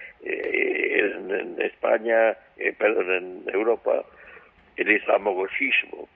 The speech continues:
¿qué es eso? La, la lucha racial del Islam, dando la vuelta, de los que son amigos del Islam,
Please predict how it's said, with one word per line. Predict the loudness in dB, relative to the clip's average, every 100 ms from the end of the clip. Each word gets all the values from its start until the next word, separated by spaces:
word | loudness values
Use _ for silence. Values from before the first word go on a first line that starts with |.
| _
¿qué | 0 0
es | 2
eso? | -6 -6 -14 -18 _ _ _ _ _ _ _ _ _ -10
La, | 0 4 6 4
la | 2 0 0
lucha | -2 0 2 2
racial | -2 0 4 6 6 2 -6 _ _ _ 0
del | 2 2 -2 -4 -4 -4
Islam, | -4 4 4 4 0 _ _ _ _ _ _ _ _ _ _ _ -6
dando | -2 2 4
la | 4
vuelta, | 4 2 0 -2 -2 -4 _ _ -6
de |
los | -6 -4
que | -8 -6 -6
son | 0
amigos | 0 2 0 -2 -4
del | -6
Islam, | -4 0 0 -2